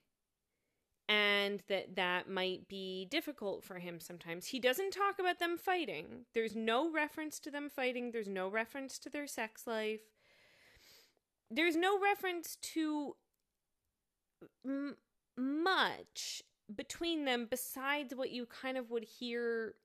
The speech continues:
It's very, like, boomery kind of <laughs> references, like, oh, uh, you know, stuff about that I didn't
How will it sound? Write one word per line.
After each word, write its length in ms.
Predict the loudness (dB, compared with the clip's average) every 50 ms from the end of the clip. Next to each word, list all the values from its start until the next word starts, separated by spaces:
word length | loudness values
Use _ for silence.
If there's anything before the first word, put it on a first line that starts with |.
| _ _ _ _ _ _ _ _ _ -8
It's 120 | -8 -4
very, 220 | 0 2 4 4
like, 260 | 4 4 2 0 -2 -8 -18 -20 -20 _ _
boomery 800 | -2 -2 0 0 0 0 0 0 2 2 2 2 2 0 0 -4 -4 -4
kind 260 | -2 0 0 2 2
of 300 | 2 2 0 0 -2 -6 -14 -20 -20 _ _ -16
<laughs> 60 | -16 -14 -18 -20 _ _ _ _ -20 -20 -20 -20 -20 -20 -20 _ _ _ _ _ _ _ _ _ _ _ _ _ _
references, 720 | 4 6 6 6 6 2 -2 -2 0 0 2 2 2 2 0
like, 220 | 0 0 0 2 6
oh, 360 | 6 8 8 8 8 6 6
uh, 240 | 2 0 -2 -4 -4 -4
you 220 | -6 -2 0 2
know, 440 | 2 4 4 4 4 2 0 -2 -6 -10 _ _ _
stuff 360 | -10 -10 -2 -2 -2 -2 0
about 500 | -2 0 2 4 4 4 2 0 -2 -8 -18 _ _ _ _ _ _ _ _ _ _ _ _ _ _ -12 -8 -4
that 120 | 0 4 4
I 120 | 6 6
didn't 380 | 6 4 2 2 0 -2 -4